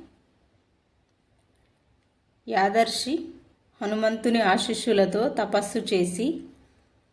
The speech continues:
లక్ష్మీ నరసింహస్వామి దర్శనం పొందాడు.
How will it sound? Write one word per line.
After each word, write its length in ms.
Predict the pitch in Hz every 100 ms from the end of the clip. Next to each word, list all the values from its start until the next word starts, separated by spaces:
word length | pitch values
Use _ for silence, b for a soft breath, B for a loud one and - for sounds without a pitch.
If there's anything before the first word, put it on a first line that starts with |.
| _ _ _ _ _ _ _ _ -
లక్ష్మీ 440 | 220 202 - 233
నరసింహస్వామి 1160 | 233 214 208 220 226 220 196 196 180 196 339 - -
దర్శనం 800 | 190 202 - 196 185 277 330 - - _ _ _ _ _ _ _ _ _ _ _ _ -
పొందాడు. 800 | 190 190 185 175 175 180 165 -